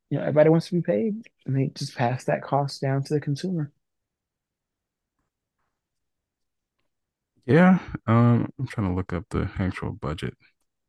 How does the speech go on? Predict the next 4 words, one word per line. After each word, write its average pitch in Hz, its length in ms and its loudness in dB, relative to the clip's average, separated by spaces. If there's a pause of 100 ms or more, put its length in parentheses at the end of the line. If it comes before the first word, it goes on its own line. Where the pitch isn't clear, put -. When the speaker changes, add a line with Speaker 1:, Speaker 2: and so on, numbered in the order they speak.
(2750)
Speaker 2:
Two 117 220 4
hundred 98 360 2
million 87 300 0
dollars. 82 560 -8